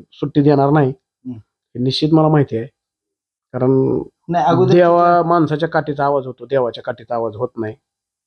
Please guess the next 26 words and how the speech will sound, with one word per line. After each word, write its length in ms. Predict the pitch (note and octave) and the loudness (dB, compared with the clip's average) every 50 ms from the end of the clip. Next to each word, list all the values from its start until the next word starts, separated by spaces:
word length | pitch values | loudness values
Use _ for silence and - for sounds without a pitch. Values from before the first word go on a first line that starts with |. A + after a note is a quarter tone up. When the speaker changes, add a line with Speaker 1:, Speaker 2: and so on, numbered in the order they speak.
| _ _ _ _ _ _ _ _ _ _ _ _ _ _ _ | _ _ _ _ _ _ _ _ _ _ _ _ _ _ _
Speaker 2:
नाही, 100 | - C3+ | -2 0
नाही, 120 | C#3 C3+ B2+ | 2 2 0
माझं 200 | A#2+ A#2+ B2 B2+ | 0 -2 -6 -6
काय 160 | B2 B2 B2 | -6 -8 -8
म्हणणं 220 | A#2 A2 G#2+ G#2+ | -6 -6 -6 -6
आहे, 100 | A2+ - - | -8 -6 -4
अगोदर 440 | C3 C3+ C3+ C3+ D3+ D#3 D3 E3+ E3 | -4 -4 -2 -2 -4 -4 -4 -4 -6
चॅनलला 520 | - - D#3 C#3+ C#3 C3+ B2+ B2+ B2+ B2 | -6 -4 -2 0 0 0 0 0 -2 -4
सांगितलंय. 640 | A#2+ B2+ A2+ G#2 G#2 G#2 G2 F#2+ F#2 - _ _ - | -4 -6 -6 -6 -8 -8 -10 -14 -20 -20 _ _ -10
Speaker 1:
सांगितलंय 500 | - - G3+ A#3 C4+ D4+ - - - A3+ | -4 -2 0 2 2 0 -2 -4 -16 -16
की. 120 | - - - _ _ _ - | -16 -18 -20 _ _ _ -4
ते 40 | D3 | -2
आता 560 | D3 D3+ E3 D#3+ D#3+ D#3 D#3+ D3+ C#3+ D3 C#3 | 0 2 2 2 2 2 2 0 0 -2 -2
अजून 220 | C3 C3 D#3+ G3 G#3 | 0 2 2 4 4
एकदा 220 | G3+ F#3+ F3+ F3+ | 4 2 2 0
तुम्हाला 300 | E3+ F#3 F#3 F3+ F3+ F3 | -2 0 0 0 0 0
सांगायचंच 520 | E3 - - D#3+ D3+ D#3 D#3+ D#3 D#3 D3+ D#3 | -2 -4 -4 -2 0 0 0 -2 -2 -4 -6
असलं 280 | C#3+ - - C3 C#3 | -6 -8 -8 -12 -10
तर 40 | D3 | -8
सांगतो 320 | C#3 D#3+ D#3+ D3+ C#3 C#3+ | -2 0 0 0 0 0
की 100 | C#3 D3+ | -2 -4
ते 120 | D3+ - E3+ | -4 -6 -4
Speaker 2:
सांग. 100 | C#3 E3+ | -4 -2
Speaker 1:
सुधीर 180 | F#3 F3+ F#3+ | 0 0 -2
पाटील 280 | F3 - E3 D3 B2+ A#2 | -2 -4 -6 -4 -4 -4
आहेत. 80 | A2 | -4